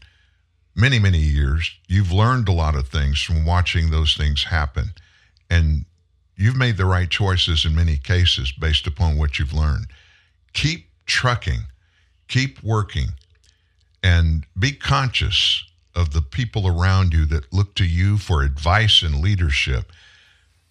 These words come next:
Quite honestly, son, if you and I and others our ages and your ages don't step forward and get involved in the process of being America and being Americans in America,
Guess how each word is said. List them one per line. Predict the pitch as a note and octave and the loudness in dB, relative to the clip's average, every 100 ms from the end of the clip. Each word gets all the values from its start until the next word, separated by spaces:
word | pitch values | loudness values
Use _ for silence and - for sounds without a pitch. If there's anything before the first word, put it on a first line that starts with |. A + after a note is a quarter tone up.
| _ | _
Quite | - B2 A#2 | 2 4 4
honestly, | A#2+ B2 G2 G2 | 2 2 0 2
son, | E2 - F#2+ G2 | 2 4 4 4
if | F2+ D2+ - _ | 2 -2 -10 _
you | G#2 A2+ | 2 4
and | G#2+ | 4
I | G#2+ A2+ A#2+ | 4 4 2
and | A#2 G2 C#2+ C#2+ - _ - | 2 0 -2 -4 -8 _ -4
others | G#2 G2 F2+ - - F#2 | 0 0 0 -2 -2 0
our | G2+ G#2+ G2 - _ | 4 4 2 0 _
ages | G2+ G#2 G2 G2+ F#2+ - - - | 0 2 2 2 2 0 -2 0
and | E2+ | 2
your | F#2+ F#2 | 2 2
ages | G2 F#2 D#2+ C2+ - - - _ _ E2 | 2 2 0 -2 -6 -12 -20 _ _ 0
don't | A#2 C#3+ - | 0 2 -2
step | - A#2 G#2+ - | 0 0 -2 -4
forward | A#2+ A2 E2 C2 C2 - _ _ | -2 0 0 0 -4 -8 _ _
and | F#2+ F2 | -2 2
get | F2+ | 4
involved | G2+ F2 E2+ G#2 G2+ | 4 2 2 2 2
in | F2 D#2+ | 0 0
the | |
process | D2 - F#2+ F2 F#2 D#2+ - | -2 -2 2 2 2 2 0
of | D#2 C#2 | -2 0
being | A2+ C3 A#2+ | 0 2 4
America | F#2+ F2+ D2+ C#2 - F2 F2+ - - - _ | 4 4 4 2 0 0 0 -4 -20 -20 _
and | F2+ E2+ | 0 2
being | G2+ G2 | 4 4
Americans | F2 F2+ F#2 E2 - D2 - - | 4 4 4 2 0 0 0 0
in | A#2 | 2
America, | A2 D#2 C2 A1 - A1 | 2 2 0 -2 -4 -4